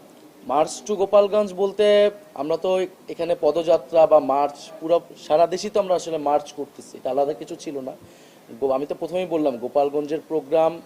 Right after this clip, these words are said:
বা ষোলো তারিখে প্রোগ্রাম হবে, এটা আমাদের অনেক আগে, পনেরো বিশ দিন আগে আমাদের এটা ঠিক করা। এটা ধা-, সেই ধারাবাহিকতা এটা ছিল, এটা আলাদা কিছু ছিল না। বরং এখানে আওয়ামী লীগ আসলে এটা অনেক দিন ধরে পরিকল্পনা করে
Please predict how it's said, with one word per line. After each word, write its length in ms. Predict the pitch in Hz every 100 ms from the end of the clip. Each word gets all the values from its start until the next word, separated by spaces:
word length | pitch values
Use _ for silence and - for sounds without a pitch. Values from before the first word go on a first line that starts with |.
| -
বা 80 | 127
ষোলো 240 | - 139
তারিখে 260 | 139 143 143
প্রোগ্রাম 340 | 143 139 151
হবে, 160 | 151 156
এটা 200 | 156 165
আমাদের 240 | 165 175 175 - - - - - - -
অনেক 300 | 185 214 196
আগে, 280 | 170 156 139
পনেরো 320 | 170 175 180
বিশ 260 | 175 185 175
দিন 180 | 180 214
আগে 180 | 190 180
আমাদের 240 | 156 151
এটা 160 | 147 143 -
ঠিক 100 | 151 -
করা। 160 | 220 196 -
এটা 220 | - 151
ধা-, 180 | 156 139
সেই 220 | 156 180
ধারাবাহিকতা 680 | 165 143 156 160 180 170 185
এটা 200 | 170 156
ছিল, 240 | 156 170
এটা 180 | 202 196 160 - - -
আলাদা 240 | 135 139
কিছু 220 | 139 131 120
ছিল 200 | - 107
না। 100 | 110 120
বরং 280 | 151 190 233 - - - - - - -
এখানে 500 | 135 160 180 208 220 - - - - - - - - -
আওয়ামী 400 | 131 151 180 196
লীগ 180 | 226 226
আসলে 280 | 208 208 202
এটা 140 | 196
অনেক 220 | 170 175
দিন 140 | 165 170
ধরে 180 | 160
পরিকল্পনা 600 | 156 165 160 165 156 156
করে 420 | 156 165 180 208